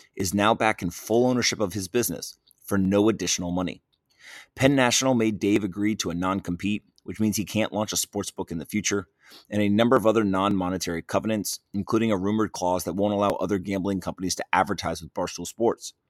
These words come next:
Penn also negotiated to receive fifty percent of any future sale or monetization event with Barstool. Those concessions from Dave and his team are cute, but they still paid zero dollars to get Barstool back. And during Dave's video announcing the deal yesterday,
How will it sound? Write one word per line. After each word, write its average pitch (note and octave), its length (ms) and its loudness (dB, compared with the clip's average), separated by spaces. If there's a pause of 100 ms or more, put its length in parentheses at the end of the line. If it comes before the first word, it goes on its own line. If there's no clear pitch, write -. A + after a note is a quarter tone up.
(480)
Penn B2+ 240 2
also A#2 380 2
negotiated F2+ 680 0
to F2 100 -8
receive F#2+ 400 -2
fifty G2 260 -4
percent G2+ 340 0
of F2 80 -4
any F#2+ 160 0
future F#2+ 300 -6
sale G2+ 400 2
or F#2+ 80 -2
monetization F#2 680 0
event E2 300 -6
with F2 200 -8
Barstool. G#2 420 -2 (720)
Those B2 220 6
concessions A#2+ 580 2
from F#2 160 -2
Dave G2 300 2
and G2 80 2
his F2 100 -2
team G#2+ 420 -2
are F2+ 80 -6
cute, - 320 -4 (600)
but - 140 -4
they A2 80 6
still A2 280 4
paid A2+ 300 2
zero G#2+ 480 4
dollars F#2 460 4
to F2 100 -10
get F#2 180 -2
Barstool F2 380 -6
back. - 320 -8 (460)
And G#2+ 160 2
during B2 240 4
Dave's A#2+ 320 4
video G#2 260 2
announcing G2 340 0
the F#2+ 60 -2
deal G2 220 0
yesterday, G#2 480 0